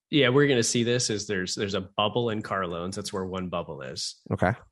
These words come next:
Speaker 1: The stuff that I hear about in terms of people financing cars from my, a friend of mine that runs one of the CarMaxes around here, it's an, it's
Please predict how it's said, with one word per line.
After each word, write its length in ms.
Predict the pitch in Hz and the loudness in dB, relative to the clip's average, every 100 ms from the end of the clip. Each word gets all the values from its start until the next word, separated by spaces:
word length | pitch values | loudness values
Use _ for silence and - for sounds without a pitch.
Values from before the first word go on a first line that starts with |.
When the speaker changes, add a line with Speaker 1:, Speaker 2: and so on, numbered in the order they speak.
| _ _ _ | _ _ _
Speaker 1:
The 80 | 110 | -4
stuff 280 | - 147 135 | 2 4 4
that 80 | 120 | 4
I 80 | |
hear 200 | 107 117 | 4 2
about 240 | 113 104 95 | 2 0 -2
in 60 | |
terms 220 | 101 107 95 | -4 -4 -6
of 80 | |
people 280 | - 110 104 | -8 -6 -6
financing 640 | 98 98 98 98 98 90 | -4 -2 0 0 -2 -6
cars 400 | 92 101 90 87 | -6 -4 -2 -4
from 200 | - 92 | -6 -8
my, 240 | 85 82 87 | -8 -8 -8
a 120 | - 98 | -8 -8
friend 240 | - 92 | -6 -6
of 60 | 90 | -4
mine 140 | 87 | -6
that 160 | 87 - | -8 -6
runs 280 | 92 90 | -6 -4
one 100 | 87 | -6
of 60 | 87 | -8
the 40 | |
CarMaxes 880 | 90 90 90 85 90 - 95 - - - | -8 -6 -6 -6 -8 -10 -10 -10 -10 -8
around 240 | 85 82 | -8 -8
here, 260 | 87 - - _ _ _ _ _ | -8 -10 -12 _ _ _ _ _
it's 200 | - - | -2 0
an, 100 | 120 | 0
it's 340 | 139 - - | -2 -4 -6